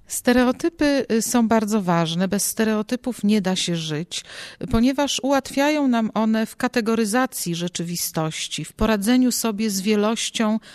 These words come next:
barwnością świata, czyli po, po prostu pomagają nam w orientacji w świecie. Ich cechą, y, bardzo istotną jest nie tylko uogólnienie, ale właśnie także nasycenie emocjami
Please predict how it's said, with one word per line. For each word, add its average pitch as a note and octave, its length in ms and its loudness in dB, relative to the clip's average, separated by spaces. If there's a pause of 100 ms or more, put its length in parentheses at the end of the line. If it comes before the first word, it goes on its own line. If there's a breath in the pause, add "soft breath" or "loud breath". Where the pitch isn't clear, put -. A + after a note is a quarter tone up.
(120 loud breath)
barwnością G3+ 800 0
świata, B3 600 0 (300 loud breath)
czyli D#4+ 280 -2 (280)
po, D#4 180 2
po - 220 -4
prostu C4+ 340 -2
pomagają A3 600 0
nam F#3+ 260 -6 (200 loud breath)
w E3+ 140 -10
orientacji F3+ 1000 -6
w - 60 -14
świecie. - 580 -12 (100)
Ich - 220 -10 (300)
cechą, A#3 600 -2
y, G3 220 -4
bardzo G#3 340 -4
istotną F#3 800 -4
jest G3 440 -6
nie G#3+ 180 0
tylko C4+ 420 -4
uogólnienie, G3+ 1080 -4 (360 loud breath)
ale C#4+ 220 0
właśnie D4 380 -4
także A#3+ 580 -4 (380 loud breath)
nasycenie A#3+ 760 -2
emocjami A3+ 880 -2